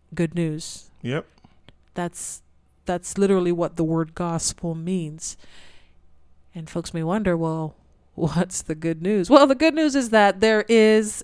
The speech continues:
Speaker 1: an answer, there is a solution, there is an explanation for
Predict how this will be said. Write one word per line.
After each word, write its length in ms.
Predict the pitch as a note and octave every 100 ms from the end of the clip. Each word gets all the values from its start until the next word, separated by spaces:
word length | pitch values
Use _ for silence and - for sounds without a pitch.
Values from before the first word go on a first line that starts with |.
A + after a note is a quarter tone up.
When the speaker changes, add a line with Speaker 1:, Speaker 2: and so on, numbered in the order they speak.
| -
Speaker 1:
an 140 | G3
answer, 480 | F#3+ F#3+ F#3 - F3+
there 180 | F3 E3
is 340 | F#3 F#3 F3+ -
a 60 | F3+
solution, 800 | - F#3 E3 E3 - E3 E3
there 220 | D#3+ E3+ - -
is 420 | G#3+ G#3 G#3 - - - -
an 120 | G3+
explanation 1120 | F#3 - - F#3+ F#3+ F3+ F#3 G3 - F#3 E3+ - -
for 180 | -